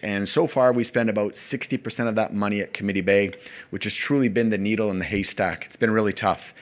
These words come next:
And we're not there yet, but we're much closer. Where we've had a lot of recent success and why our share price is performing has been our Sombrero project in Peru.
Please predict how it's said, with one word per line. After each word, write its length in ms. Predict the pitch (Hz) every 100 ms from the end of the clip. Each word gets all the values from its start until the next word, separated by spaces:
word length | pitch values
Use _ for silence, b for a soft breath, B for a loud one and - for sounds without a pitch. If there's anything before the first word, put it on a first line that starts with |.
| B
And 140 | - 101
we're 80 | 101
not 240 | 120 117
there 140 | 123
yet, 280 | 113 104 110
but 80 | 101
we're 140 | 95
much 260 | 98 92 -
closer. 520 | 110 113 117 107 80 B B B B B
Where 160 | 131 143
we've 140 | 123
had 160 | 123 113
a 40 |
lot 360 | 110 117 147 160
of 80 |
recent 300 | 127 117 107
success 520 | - 110 - 104 92 -
and 100 | 110
why 140 | 113
our 80 | 107
share 220 | - 123
price 320 | - 104 -
is 220 | 123 147 -
performing 640 | 123 - 110 104 104 107
has 160 | 123 95
been 140 | 110
our 60 | 104
Sombrero 420 | - 104 107 117
project 420 | 117 110 101 104
in 80 | 98
Peru. 460 | - 110 127 156